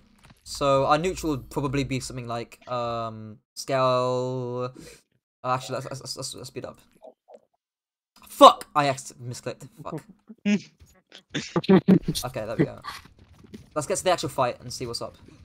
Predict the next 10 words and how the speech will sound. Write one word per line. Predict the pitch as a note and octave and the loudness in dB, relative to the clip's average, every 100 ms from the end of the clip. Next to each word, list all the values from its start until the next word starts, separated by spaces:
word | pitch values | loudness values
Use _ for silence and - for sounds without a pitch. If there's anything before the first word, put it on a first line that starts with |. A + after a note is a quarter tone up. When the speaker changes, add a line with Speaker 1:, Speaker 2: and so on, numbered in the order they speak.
| - - - - - - - - - | -20 -20 -20 -20 -20 -20 -20 -16 -6
Speaker 1:
Okay, | D3+ A#2 - - - - _ - | -2 -2 -6 -20 -20 -20 _ -4
so | F3+ D#3+ D#3 - | 2 4 2 -4
the | D3+ | -2
fight's | - A#3+ - | 8 8 8
occurring | - D#3+ D3+ | 0 2 2
right | C#3 | 0
now. | B2 - - - - - | -6 -8 -12 -20 -18 -4
What's | D#3 - | -2 -2
the | |
plan? | - A#2+ | -2 -2